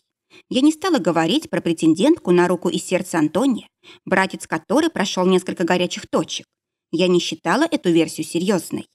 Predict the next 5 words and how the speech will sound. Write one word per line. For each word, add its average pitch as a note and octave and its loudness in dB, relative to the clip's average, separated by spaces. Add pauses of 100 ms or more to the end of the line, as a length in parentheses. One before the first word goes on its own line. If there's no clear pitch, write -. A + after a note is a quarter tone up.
(1300)
«Меня F3+ 4
очень E3+ 0
смущает - -2
одно F3 2
оружие, G#3 -4